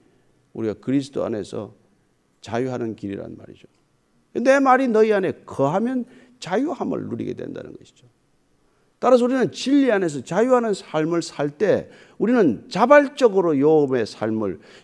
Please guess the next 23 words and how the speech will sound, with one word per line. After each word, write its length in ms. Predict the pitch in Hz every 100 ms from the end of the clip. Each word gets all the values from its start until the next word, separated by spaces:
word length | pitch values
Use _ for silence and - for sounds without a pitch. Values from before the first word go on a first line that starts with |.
| _
기꺼이 580 | 165 175 - 330 240 170
욥의 280 | 180 156 120
삶을, 520 | 117 113 110 87 - _ _
기쁨으로 600 | - 220 220 349 320 240
욥의 340 | 170 190 175 143
사업, 400 | - 139 131 -
사명을 540 | - 123 135 131 110 - _ -
감당하는 640 | 104 117 135 143 147 147
사람이 400 | 131 131 117 101
되어야 440 | - 104 101 127 160 _ _ _
마땅하다는 640 | 92 - 107 98 95 85
것이죠. 340 | - - _ - _ _ _ _ _ _ _ _ _ _ _ _ _ _ _ _ _
그래서 160 | _ -
오늘도 340 | 151 147 135
여러분들이 380 | 151 143 123 -
두려움 420 | 202 294 269 185
없이 560 | 117 - - 247 - - _ _ _ _ _ _ _ _ _
하루를 240 | 151 151 117
살아갈 340 | 151 131 113
수 120 | -
있게 160 | 113 104
되길 220 | 95 85
바랍니다. 420 | - - - _